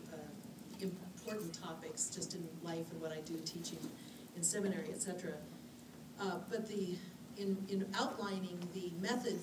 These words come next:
for interpretation of Scripture, I don't have too many quibbles with Mister Nave,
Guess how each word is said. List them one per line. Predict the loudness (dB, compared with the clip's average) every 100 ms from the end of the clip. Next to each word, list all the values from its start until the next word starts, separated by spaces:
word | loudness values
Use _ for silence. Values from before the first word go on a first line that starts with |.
| 0
for | 0
interpretation | 0 0 -2 0 2 2
of | 0
Scripture, | 0 -2 0 0 2
I |
don't | 4 4 2 -2
have | 0 0
too | 2 4
many | 4 2 -2
quibbles | 0 2 2 0 -4 -10 -10 -4
with | 2
Mister | 4 4 2
Nave, | 2 2 0